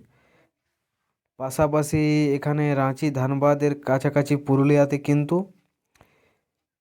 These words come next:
পঞ্চাশ থেকে, উম, দশ থেকে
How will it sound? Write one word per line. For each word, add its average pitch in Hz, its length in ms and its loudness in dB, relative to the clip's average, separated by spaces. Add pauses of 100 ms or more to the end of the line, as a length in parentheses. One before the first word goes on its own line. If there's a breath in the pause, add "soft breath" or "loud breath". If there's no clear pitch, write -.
(200)
পঞ্চাশ 151 520 0
থেকে, 160 380 2 (360)
উম, 139 340 4
দশ 147 260 4
থেকে 165 280 2